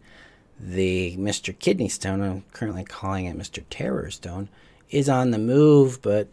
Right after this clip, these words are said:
mm, it's gonna, you know, go. <laughs> So it's good to see you guys. Let me know how you're doing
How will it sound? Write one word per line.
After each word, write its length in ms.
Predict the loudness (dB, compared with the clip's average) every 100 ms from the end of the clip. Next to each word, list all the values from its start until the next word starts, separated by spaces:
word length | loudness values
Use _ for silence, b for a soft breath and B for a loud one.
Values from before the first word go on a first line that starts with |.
| _ _ -6
mm, 580 | -2 0 0 0 -2 -4
it's 300 | -8 -14 -16 -6
gonna, 340 | -2 -2 -4 -8 _ -20 _ _ -14
you 140 | -10
know, 260 | -8 -10 -14 -18 _ _ _ _ _ _ _ -8
go. 320 | -4 -4 -8 -14 -8
<laughs> 640 | 2 2 2 -6 -6 -8
So 240 | -6 -6 -8
it's 140 | -8
good 240 | -14 -12
to 120 | -10 -6
see 220 | -4 -2
you 60 |
guys. 220 | -2 -2 -4
Let 80 |
me 80 | -4
know 100 | -2
how 120 | 0
you're 120 | 0 2
doing 300 | 0 0